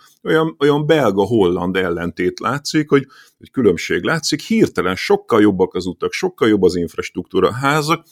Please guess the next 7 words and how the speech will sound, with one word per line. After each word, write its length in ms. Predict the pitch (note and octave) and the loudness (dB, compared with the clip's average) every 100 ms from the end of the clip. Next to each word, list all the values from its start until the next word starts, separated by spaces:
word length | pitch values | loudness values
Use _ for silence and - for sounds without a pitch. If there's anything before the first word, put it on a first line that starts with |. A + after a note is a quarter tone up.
| _ | _
tehát 160 | G#2+ F#3 | -4 -2
az, 160 | G3 | -2
hogy 180 | - - - | -4 -6 -4
újraépítették 1200 | G#3+ F3+ A2 B2 C3+ G2+ - F2+ - F#2+ F2+ | 2 6 6 4 2 -2 -6 -8 -6 -6 -4
itt 140 | G2+ - | -8 -10
gyakorlatilag 800 | - - G#2+ G2+ G2 G2+ - F#2+ | -12 0 2 2 2 0 2 2
a, 180 | G2 | 0